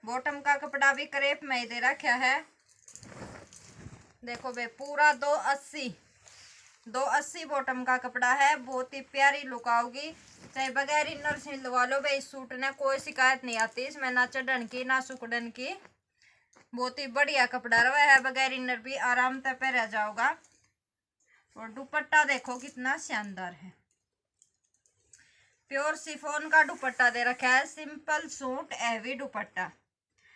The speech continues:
मैं क्या अपना यो self धागा तय जाल सा बना रखा है। और पल्ला पल्ला पे देखो दोनों साइड कटवर्क के साथ बेल का डिजाइन है,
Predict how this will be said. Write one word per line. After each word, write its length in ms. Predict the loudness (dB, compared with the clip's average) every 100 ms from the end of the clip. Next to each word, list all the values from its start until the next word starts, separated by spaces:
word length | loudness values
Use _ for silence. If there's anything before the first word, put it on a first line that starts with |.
| _ _ _ _ _ _ _ _ _ _ -20
मैं 340 | -8 -2 0
क्या 140 | 4 4
अपना 260 | 4 2
यो 140 | 2 0
self 380 | 0 0 0 -2
धागा 380 | 4 4 4 0
तय 300 | 2 0 0
जाल 280 | 2 2 2
सा 180 | 0 -2
बना 220 | -2 0 2
रखा 300 | 0 -2 0
है। 260 | 4 2 0 -20 _ -12
और 100 | -12
पल्ला 340 | -6 -2 2 2
पल्ला 300 | 2 2 2
पे 140 | 0
देखो 300 | -4 -6 -6 -6
दोनों 300 | -6 -6 -4
साइड 320 | -2 -2 -2
कटवर्क 420 | -6 -6 -4 -6 -6
के 120 | -8
साथ 340 | 2 2 2 -4 -10 _ _ _ -10
बेल 280 | -6 -4 2
का 160 | 2
डिजाइन 440 | 2 2 2 2 0
है, 280 | -2 0